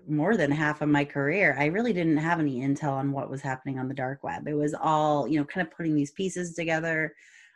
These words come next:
on the merchant side or looking at the data and all that and kinda like, "Oh, what do we, you know, oh, we can guess what they're doing." It was like a faceless opponent,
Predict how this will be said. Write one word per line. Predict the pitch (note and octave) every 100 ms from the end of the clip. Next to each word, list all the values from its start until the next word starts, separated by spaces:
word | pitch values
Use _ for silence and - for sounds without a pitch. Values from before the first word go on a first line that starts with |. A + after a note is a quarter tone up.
| -
on | C#3+
the | D3
merchant | F3 F#3 F3+
side | F3+ E3+
or | D#3
looking | D3 D3 C#3
at | C3
the | D3
data | E3 C4 A#3+
and | G#3+ G3+ F#3+
all | F3
that | E3+ D#3+
and | -
kinda | D3
like, | C3+ C#3
"Oh, | B3+ A3
what | G3+
do | E3+
we, | D#3+ -
you | D#3+
know, | C#3+ C3+ -
oh, | A3+ G#3+
we | G#3+
can | G3
guess | E3 D3 D3+
what | D3
they're | C#3+
doing." | D3 C3+
It | C#3
was | D3
like | B3 A#3+
a |
faceless | A#3 - E3 D#3+ D#3 D3
opponent, | C#3 - B2+ B2+